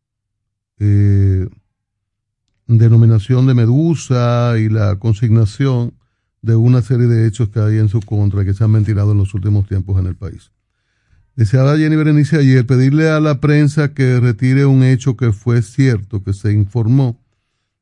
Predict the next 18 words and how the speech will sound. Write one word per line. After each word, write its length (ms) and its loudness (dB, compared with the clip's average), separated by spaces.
Es 140 -4
un 100 4
deseo 380 2
de 40 2
una 180 2
persona 480 0
que 140 0
no 260 4
cree 280 2
en 60 2
el 100 2
derecho 380 2
que 100 0
tienen 240 0
los 100 2
medios 460 2
a 60 0
informar. 520 0